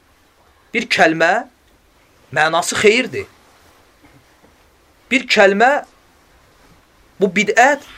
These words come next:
öz müqabilində iki sünnəti necə aradan qaldırıb?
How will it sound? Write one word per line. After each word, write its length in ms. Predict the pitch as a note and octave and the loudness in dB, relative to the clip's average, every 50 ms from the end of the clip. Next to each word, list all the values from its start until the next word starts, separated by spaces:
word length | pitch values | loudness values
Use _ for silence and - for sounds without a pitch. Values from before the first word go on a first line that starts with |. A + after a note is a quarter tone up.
| - - _ _ - | -20 -20 _ _ 2
öz 180 | B3+ C4 G3 | 2 2 2
müqabilində 540 | G3+ G3+ - G3 F#3 F#3 F3+ F3+ F3+ F3+ G3+ - | 0 0 2 4 4 4 2 -2 0 0 0 0
iki 180 | - - - | 0 -6 -6
sünnəti 380 | - - F#3 E3 D3+ C#3+ - F3 | -6 -6 -6 -6 -6 -8 -6 -6
necə 200 | E3 D3+ C3 C3 | -8 -4 -4 -4
aradan 320 | A#2+ A2+ A2 A#2 B2 A#2+ | -4 -4 -6 -8 -8 -8
qaldırıb? 340 | G2+ F2 D#2+ - - F2 - | -8 -12 -12 -12 -18 -20 -20